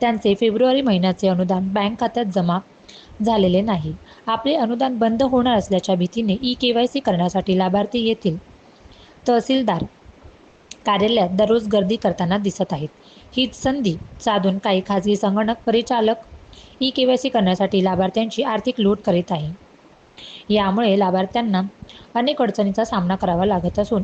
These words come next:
अनेक तास रांगेत उभे राहावे लागत असल्याने वृद्धांची फरफट होत आहे. या संदर्भात प्रहार संघटनेचे तालुकाध्यक्ष संदीप इंगळे, दिलीप शिंदे,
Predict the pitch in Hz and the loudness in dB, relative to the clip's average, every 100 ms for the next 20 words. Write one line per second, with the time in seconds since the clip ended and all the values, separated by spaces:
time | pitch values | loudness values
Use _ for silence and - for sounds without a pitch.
0 | - 226 254 254 - 185 170 - 202 208 | -2 -2 -2 -2 -2 -2 -4 -6 -2 0
1 | 202 247 233 208 196 180 196 277 - - | 0 0 0 2 2 2 0 -2 -10 -20
2 | - 220 220 190 196 202 190 214 233 180 | -6 0 2 2 2 0 0 0 2 0
3 | 185 - - - - 220 233 269 262 185 | -2 -12 -20 -14 -6 -2 0 0 0 -2
4 | 240 208 - 233 - - - - 233 226 | 0 0 0 -4 -6 -16 -18 -2 0 0
5 | 190 151 160 - - - - - - - | -2 -4 -6 -10 -20 -20 -20 -20 -20 -20
6 | - 226 247 269 262 277 233 185 - 202 | -2 0 2 0 0 0 0 0 0 0
7 | 190 214 190 185 214 220 - 175 - 214 | 0 0 0 0 -2 -4 -2 -2 0 0
8 | 190 190 190 214 226 190 185 233 226 247 | 0 0 0 0 0 0 2 0 0 -2
9 | 220 226 214 160 - - - 202 220 202 | -2 0 0 0 -8 -20 -4 0 2 0
10 | - 226 233 233 | 0 -2 2 0